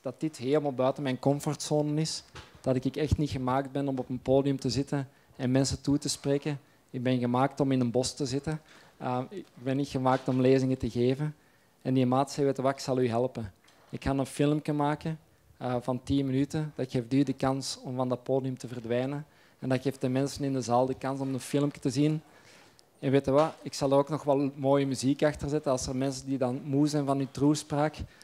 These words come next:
dan kunnen ze hun ogen toedoen en naar goede muziek luisteren." Dus dat is een beetje wat dat mij betreft. En, ehm, dan is hier het, eh, het filmpje.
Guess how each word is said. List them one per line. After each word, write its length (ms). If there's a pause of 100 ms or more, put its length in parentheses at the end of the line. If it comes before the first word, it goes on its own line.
(120)
dan 140
kunnen 240
ze 60
hun 120
ogen 260
toedoen 480 (300)
en 100
naar 120
goede 240
muziek 360
luisteren." 540 (580)
Dus 360 (280)
dat 120
is 60
een 100
beetje 260
wat 100
dat 140
mij 260
betreft. 560 (380)
En, 280
ehm, 260 (500)
dan 180
is 140
hier 160
het, 160
eh, 220 (180)
het 180
filmpje. 380